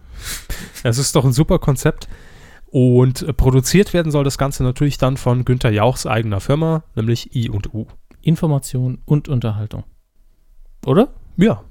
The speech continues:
Speaker 2: Also Jauch und Gottschalk. <laughs> Passt eigentlich.
Speaker 1: Passt.
Speaker 2: Ja.
Speaker 1: Vielleicht steigt Gottschalk noch in Jauchs Firma mit ein. Vielleicht moderiert Thomas Gottschalk dann auch in Zukunft die Chartshow.
Speaker 2: <laughs>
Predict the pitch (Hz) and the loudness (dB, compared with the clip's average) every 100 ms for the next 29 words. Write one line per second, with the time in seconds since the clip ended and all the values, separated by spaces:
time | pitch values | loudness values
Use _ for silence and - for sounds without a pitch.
0 | - - - 123 117 110 107 - - 110 | -20 -20 0 2 4 0 -2 -6 0 4
1 | 117 135 - 123 127 - - 117 - - | 4 0 0 2 2 0 0 0 0 -4
2 | 120 - - - - - - - - - | -4 -6 -14 -14 4 4 4 -4 -12 -12
3 | - - - 170 - - 95 98 120 120 | -16 -18 -8 -6 -6 -6 -6 -8 -10 -8
4 | - 165 127 - - _ - 139 - 117 | -2 -2 -2 -8 -18 _ -6 -6 0 2
5 | 120 - - 131 - - 151 - 139 127 | 4 2 0 -2 0 0 0 0 0 0
6 | 117 113 120 123 - 175 175 101 - 113 | 0 0 -2 -2 -2 -2 -2 -4 -6 -10
7 | 143 - - - _ - - _ _ - | -12 -16 -20 -20 _ -20 -20 _ _ -6
8 | - 113 110 - 143 127 120 131 139 110 | 0 2 2 2 4 4 4 2 0 0
9 | - 127 - 131 110 147 127 123 - 147 | 0 0 0 0 0 0 0 0 0 -2
10 | 127 - - 131 160 - - 64 - | 0 -2 0 -2 -2 -6 -8 -8 2